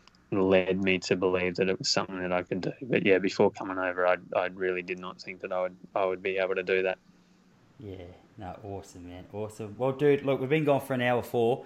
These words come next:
Speaker 2: I'll, I'll leave you to it. It was, uh, it's good to finally catch up with you, man. I'll, I'll, I'll shoot out another invite later in the year if you're interested in touch base on how it's all going, 'cause, uh, I'm pretty excited to watch this ten K record keep dropping. I reckon you got a, a little bit more up your sleeve, so I can't wait to, uh,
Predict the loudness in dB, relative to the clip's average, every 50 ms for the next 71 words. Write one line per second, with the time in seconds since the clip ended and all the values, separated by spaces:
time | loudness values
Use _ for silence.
0 | -12 -20 -20 _ _ _ _ 0 2 2 2 2 2 0 0 0 2 2 0 2
1 | 0 -2 -6 -4 -2 0 0 0 0 -2 -4 -6 -4 -2 0 0 0 0 -2 -6
2 | -6 -4 -4 -4 -4 -4 -2 -2 0 0 0 -2 -2 -4 -4 0 0 0 0 0
3 | -4 -4 -4 -4 -2 -2 -2 0 0 0 0 0 2 2 2 0 0 -4 -10 -20
4 | -20 _ -8 -6 -6 -6 -6 -4 -2 0 2 4 4 4 4 4 2 0 0 -2
5 | -4 -4 -4 -2 2 2 2 2 2 0 0 0 0 -2 -2 -2 -2 -2 -2 -2
6 | -2 -4 -6 -6 -8 -8 -8 -8 -8 -12 -8 -6 -6 -4 -4 -6 -4 -4 -6 -6
7 | -4 -4 -4 -4 -4 -4 -6 -6 -4 -4 -4 -4 -4 -2 -2 0 0 0 -2 -2
8 | -4 -4 -6 -4 0 2 4 4 2 2 -2 -8 -20 -20 -20 -20 _ _ _ _
9 | -12 -6 -2 2 2 2 2 2 2 2 2 2 2 0 -2 -2 -2 -2 -6 -10
10 | -8 -6 -6 -6 -2 0 0 2 2 2 0 -2 -2 -2 -4 -2 -4 -6 -6 -4
11 | -4 -4 -4 -2 -2 -4 -4 -4 -4 -4 -6 -6 -4 -2 -2 -2 -2 -2 -4 -4
12 | -6 -4 -4 -4 -4 -6 -6 -4 -4 -4 -6 -6 -6 -8 -10 -8 -4 -2 -2 -2
13 | -2 -2 -2 0 0 2 2 0 0 0 0 0 0 2 0 0 0 -2 -4 -2
14 | 0 2 2 2 2